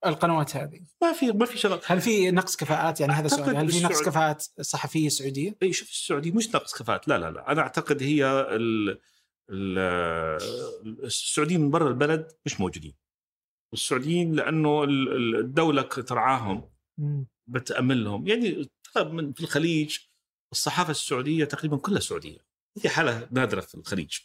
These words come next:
Speaker 2: صراحة يعني. أنا ابن جريدة الجزيرة وطلعت منها هذيك الأيام وكلهم ما، يعني
Speaker 1: الجزيرة،
Speaker 2: الجزيرة،
Speaker 1: الجريدة.
Speaker 2: إيه. ف-،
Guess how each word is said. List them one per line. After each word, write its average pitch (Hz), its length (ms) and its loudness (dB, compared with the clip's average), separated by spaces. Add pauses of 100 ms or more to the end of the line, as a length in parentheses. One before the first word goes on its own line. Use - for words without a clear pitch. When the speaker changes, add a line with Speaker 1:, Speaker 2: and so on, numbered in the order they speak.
(220)
Speaker 2:
صراحة 127 340 0
يعني. 80 320 -2 (380)
أنا 117 400 0
ابن 127 340 -4
جريدة 127 200 -4
الجزيرة 107 640 2 (440)
وطلعت - 520 0
منها 113 180 2
هذيك 101 200 -4
الأيام 104 460 2
وكلهم 190 340 0
ما، 277 60 4
يعني 247 120 2
Speaker 1:
الجزيرة، 156 680 0
Speaker 2:
الجزيرة، 156 480 2
Speaker 1:
الجريدة. 101 60 -4
Speaker 2:
إيه. 104 240 -6 (500)
ف-، 113 480 2